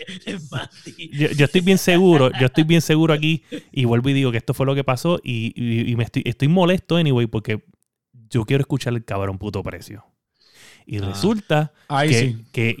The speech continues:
Speaker 1: que Microsoft y PlayStation están jugando el ju-, el, el chicken game,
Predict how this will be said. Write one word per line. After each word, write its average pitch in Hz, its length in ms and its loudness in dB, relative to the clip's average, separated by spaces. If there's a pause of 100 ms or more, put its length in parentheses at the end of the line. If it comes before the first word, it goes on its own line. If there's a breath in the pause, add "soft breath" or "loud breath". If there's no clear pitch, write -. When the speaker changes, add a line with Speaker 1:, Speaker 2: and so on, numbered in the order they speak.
Speaker 1:
que 107 460 -2
Microsoft 147 680 -2
y 202 80 -2
PlayStation 208 480 -2
están 117 220 0
jugando 151 320 2
el 180 40 2
ju-, 175 140 2
el, 170 280 -2
el 156 140 -2
chicken 170 420 -2
game, 120 340 0